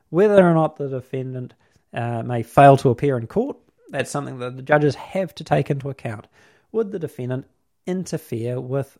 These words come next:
witnesses or evidence? Which, if they did, would be a serious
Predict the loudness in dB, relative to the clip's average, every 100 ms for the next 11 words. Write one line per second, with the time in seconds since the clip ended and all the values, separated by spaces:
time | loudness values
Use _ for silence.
0 | -8 -8 -8 -12 -8 -8 -8 -6 -4 -4
1 | -6 -4 -2 4 4 4 -4 -16 -18 _
2 | _ _ _ _ _ _ _ _ -2 -2
3 | -4 -20 _ _ _ _ 0 4 4 4
4 | 4 2 2 0 -4 -4 -8 -8 -10 -16
5 | -16 -12 -8 -6 -4 -6 -8 -10 -18